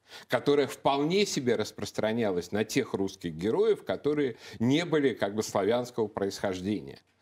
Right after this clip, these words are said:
Там, с тем же самым Багратионом есть жуткая история, что в тридцать первом году, в тысяча девятьсот тридцать первом году советская власть,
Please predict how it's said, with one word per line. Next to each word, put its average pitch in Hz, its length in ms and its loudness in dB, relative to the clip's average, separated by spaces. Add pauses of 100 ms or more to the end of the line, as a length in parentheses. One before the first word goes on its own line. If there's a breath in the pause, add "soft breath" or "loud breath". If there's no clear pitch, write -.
(100)
Там, 80 160 -6
с - 120 -10
тем 151 200 0
же 123 120 0
самым 131 300 0
Багратионом 113 680 0
есть 87 380 -6
жуткая 92 500 -4
история, 113 400 -2
что - 180 -10
в - 80 -18
тридцать 127 440 -4
первом 113 320 -4
году, 78 320 -4
в - 40 -20
тысяча 98 300 -8
девятьсот 80 420 -8
тридцать - 280 -10
первом 113 260 -6
году 95 320 -6 (380 loud breath)
советская 123 500 0
власть, 87 520 -2